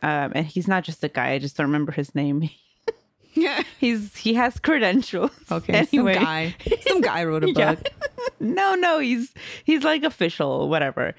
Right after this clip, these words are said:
Speaker 1: But he wrote, uh, s-, a book, four books that are called Missing four one one, and they each cover weird, mysterious missing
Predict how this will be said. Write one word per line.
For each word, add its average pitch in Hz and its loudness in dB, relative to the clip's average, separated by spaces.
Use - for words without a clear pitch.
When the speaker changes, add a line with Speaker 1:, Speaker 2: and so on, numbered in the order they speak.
Speaker 1:
But 190 0
he 233 0
wrote, 214 0
uh, 180 4
s-, - -10
a - 2
book, 180 0
four 202 2
books 185 0
that 175 0
are 165 0
called 180 -2
Missing 170 -2
four 165 0
one 165 0
one, 165 2
and 165 0
they 160 0
each - -4
cover 233 0
weird, 175 0
mysterious 160 0
missing 185 2